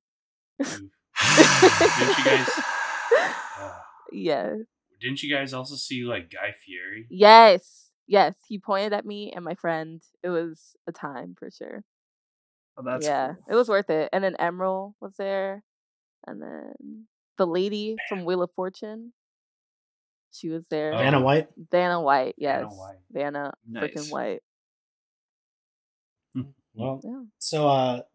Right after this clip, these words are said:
Speaker 4: Sky,
Speaker 1: Mm-hmm.
Speaker 4: what is your previous connection to One Piece?
Speaker 1: Um, <laughs> my connection to One Piece is none. It's non-existent.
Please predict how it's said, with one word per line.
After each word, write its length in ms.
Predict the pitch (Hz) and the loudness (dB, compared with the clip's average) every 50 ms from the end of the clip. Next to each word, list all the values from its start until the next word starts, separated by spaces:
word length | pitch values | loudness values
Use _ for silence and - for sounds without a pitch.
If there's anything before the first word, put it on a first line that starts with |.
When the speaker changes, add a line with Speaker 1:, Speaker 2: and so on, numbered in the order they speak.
| _ - | _ -6
Speaker 4:
Sky, 560 | - - - 143 147 156 143 120 107 104 - _ _ _ _ - | -6 -4 -2 0 2 2 2 2 0 -4 -10 _ _ _ _ -10
Speaker 1:
Mm-hmm. 440 | 185 202 196 190 170 175 170 175 196 - _ _ _ _ _ | -8 -8 -8 -8 -12 -14 -16 -18 -20 -20 _ _ _ _ _
Speaker 4:
what 260 | 135 123 135 147 151 156 | -2 4 6 6 6 6
is 220 | 151 147 135 135 | 4 2 2 2
your 500 | 139 139 131 127 123 120 120 120 123 - _ _ _ _ _ _ _ _ _ _ _ _ _ _ _ _ | 2 4 4 4 4 2 2 0 -2 -6 _ _ _ _ _ _ _ _ _ _ _ _ _ _ _ _
previous 380 | - 139 143 143 143 139 139 | -2 0 2 4 2 2 0
connection 480 | - 127 120 131 143 139 - - 120 113 | -2 -2 0 0 0 -2 -4 -6 -6 -6
to 60 | 110 | -8
One 240 | 104 110 123 147 151 | -6 -4 -2 -2 -2
Piece? 460 | 143 110 90 - - - - - - _ _ _ _ _ _ _ _ _ _ _ _ _ _ _ _ _ _ _ _ _ _ _ - | -2 -6 -12 -14 -14 -12 -12 -12 -14 _ _ _ _ _ _ _ _ _ _ _ _ _ _ _ _ _ _ _ _ _ _ _ 4
Speaker 1:
Um, 520 | 226 240 247 254 254 254 254 254 254 247 - | 8 8 10 10 8 6 4 0 -4 -10 -10
<laughs> 40 | - | -4
my 320 | 226 269 - - - 240 247 | -4 -2 -2 0 0 0 0
connection 540 | - 247 - 220 220 226 240 - - 320 311 | -2 -6 -6 -4 -4 -4 -6 -6 -10 -16 -16
to 60 | 311 | -12
One 280 | 285 254 185 190 208 208 | -8 -6 -6 -6 -6 -8
Piece 540 | - - 147 143 151 147 147 - _ - _ _ _ _ _ _ _ _ _ _ _ _ _ _ _ _ _ _ | -12 -14 -12 -10 -10 -10 -12 -14 _ -20 _ _ _ _ _ _ _ _ _ _ _ _ _ _ _ _ _ _
is 720 | - 208 208 196 185 180 175 165 180 202 214 - - - - _ _ _ _ _ _ _ _ _ _ _ | 4 6 6 6 6 4 2 0 -2 -4 -8 -14 -20 -20 -20 _ _ _ _ _ _ _ _ _ _ _
none. 540 | - 175 160 160 160 147 156 190 214 247 285 - _ _ _ _ | -12 -8 -4 -2 -2 -2 -2 -4 -6 -6 -8 -12 _ _ _ _
It's 160 | - 180 - - | -6 -6 -6 -6
non-existent. 840 | 180 160 160 165 160 160 - - 151 165 - - - 208 226 247 | -6 -6 -6 -6 -8 -8 -6 -4 -4 -4 -4 -4 -2 -2 -2 -2